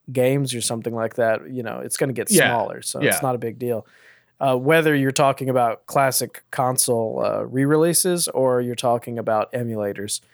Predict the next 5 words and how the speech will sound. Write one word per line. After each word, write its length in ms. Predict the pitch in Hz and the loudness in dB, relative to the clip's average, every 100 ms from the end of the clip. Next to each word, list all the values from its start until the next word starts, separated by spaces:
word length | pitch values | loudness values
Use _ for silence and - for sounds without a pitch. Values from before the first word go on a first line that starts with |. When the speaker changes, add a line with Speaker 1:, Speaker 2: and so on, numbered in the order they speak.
| _ _ _ - | _ _ _ -2
Speaker 1:
Uh, 120 | 107 | 0
either 260 | 185 180 160 | 2 4 4
way, 460 | 147 139 120 117 - _ _ _ _ _ | 6 4 4 0 -6 _ _ _ _ _
um, 400 | - 117 110 110 _ _ - | 0 0 0 -4 _ _ -6
retro 800 | 147 156 151 - 139 127 120 | 2 2 2 2 4 4 2